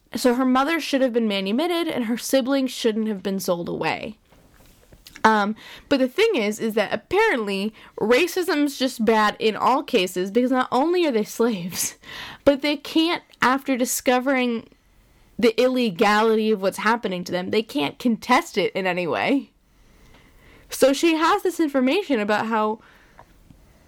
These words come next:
her family shouldn't have been split up, and her mother should already be free, and how they, they should be on a path to freedom.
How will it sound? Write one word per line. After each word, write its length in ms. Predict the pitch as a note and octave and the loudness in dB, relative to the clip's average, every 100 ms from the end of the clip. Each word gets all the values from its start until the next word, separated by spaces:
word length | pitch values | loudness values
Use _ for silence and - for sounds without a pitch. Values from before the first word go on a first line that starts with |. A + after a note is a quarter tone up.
| - - _ _ - | -20 -20 _ _ -10
her 320 | - G#3+ G3+ | -2 0 0
family 360 | - A3 A#3 A3+ | 0 0 2 -2
shouldn't 280 | - G#3+ | -2 0
have 100 | A3 | 0
been 160 | G3 F3+ | -2 -4
split 320 | F3 - D#3 | -6 -4 0
up, 360 | F3 C#4+ D#4 - | 2 2 -2 -6
and 120 | - | -6
her 80 | G3+ | -2
mother 340 | G#3 F#3+ G#3 G#3 | 0 0 0 -2
should 180 | G#3 | -2
already 200 | G3+ G3+ | -2 0
be 120 | F#3 E3 | -2 -6
free, 500 | - A3+ C4+ C#4+ - | -2 0 2 2 0
and 120 | A3+ | 0
how 120 | F#3+ | -2
they, 340 | F3+ F#3+ - - | 0 -2 -4 -2
they 140 | G#3 | 0
should 220 | - C4 | 0 -2
be 80 | B3 | 0
on 100 | B3 | 0
a 40 | B3 | -2
path 320 | B3+ A#3 A#3+ | -2 -4 -6
to 120 | - | -10
freedom. 500 | A3+ C#4 C#4+ C#4 D4 | -2 0 2 0 -2